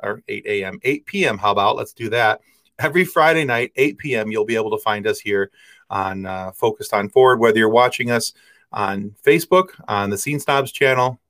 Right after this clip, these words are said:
Focused on Forward's channel, my personal page, Tim Beisiegel. You can find us on YouTube.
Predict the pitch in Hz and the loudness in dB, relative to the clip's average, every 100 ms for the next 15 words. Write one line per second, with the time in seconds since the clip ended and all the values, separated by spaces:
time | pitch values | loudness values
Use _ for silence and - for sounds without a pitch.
0 | _ - 110 107 - 107 113 131 131 127 | _ -4 -4 -2 -2 0 4 6 4 2
1 | - 123 117 113 - _ _ - 104 101 | -2 0 0 -2 -6 _ _ -4 -2 0
2 | 147 175 156 113 110 104 110 - 120 110 | 0 0 0 -2 4 4 2 -2 0 4
3 | 135 - 110 101 107 - _ _ _ - | 4 2 -2 -2 -2 -6 _ _ _ -10
4 | 104 104 107 104 101 98 107 160 - 165 | -6 -2 0 0 -2 -4 -4 -4 0 2
5 | 190 | 0